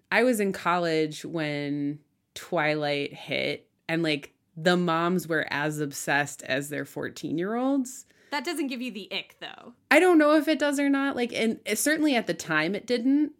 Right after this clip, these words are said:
Speaker 1: And, like, in retrospect, maybe. I'd have to think more about it and, like, how it functioned. But then, like, my very first, like, my very, <laughs> my very first thought in my own argument is, like,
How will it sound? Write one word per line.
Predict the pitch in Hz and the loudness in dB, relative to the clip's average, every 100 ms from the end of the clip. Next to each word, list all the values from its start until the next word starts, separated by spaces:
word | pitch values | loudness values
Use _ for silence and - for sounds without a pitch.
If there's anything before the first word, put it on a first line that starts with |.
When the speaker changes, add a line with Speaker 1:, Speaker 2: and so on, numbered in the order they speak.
| - | -2
Speaker 1:
And, | 202 | 2
like, | 208 196 | 2 0
in | - 202 185 | -2 -2 0
retrospect, | 180 185 220 202 - 196 190 - | 0 0 -2 -2 0 0 0 -4
maybe. | 175 143 147 170 233 247 254 - | -6 -2 -2 -2 -2 -2 -4 0
I'd | 160 170 180 | 2 2 2
have | 175 180 | -2 -2
to | |
think | 185 170 165 | -6 -6 -6
more | 170 170 | -6 -4
about | 160 147 147 | -4 -4 -4
it | 175 196 190 | -2 -2 -2
and, | 156 | -4
like, | 151 | -6
how | 156 156 | -6 -6
it | - | -6
functioned. | - 156 165 208 208 190 | -6 -6 -4 -4 -4 -2
But | 170 | -2
then, | 175 175 | 0 0
like, | 170 165 - - | 0 -4 -10 -6
my | 190 | -2
very | 185 180 185 | 2 2 2
first, | 185 185 180 | 2 0 0
like, | 165 160 - _ | -2 -2 -4 _
my | 196 185 | 0 2
very, | 175 170 170 180 | 2 2 0 -4
<laughs> | - | -4
my | 208 - 226 - 190 208 196 | -2 -2 -6 -4 -2 -2 0
very | 185 185 | 2 2
first | 185 185 - | 0 -4 -2
thought | 156 160 | 0 0
in | 170 | -2
my | 165 | -2
own | - 165 156 | -2 -2 -2
argument | 147 160 170 156 156 | -4 -4 -2 -2 -2
is, | 156 | 0
like, | 160 156 | -2 -2